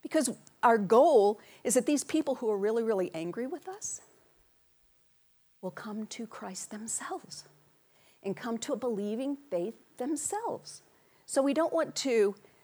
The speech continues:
kick them out of the kingdom before they've even had a chance to see the crack in the door.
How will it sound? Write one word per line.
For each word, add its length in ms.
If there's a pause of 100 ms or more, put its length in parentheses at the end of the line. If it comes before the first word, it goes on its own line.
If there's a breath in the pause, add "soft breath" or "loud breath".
(440 soft breath)
kick 280
them 160
out 160
of 60
the 60
kingdom 460
before 260
they've 140
even 220
had 180
a 60
chance 800 (460)
to 100
see 160
the 100
crack 380
in 100
the 80
door. 360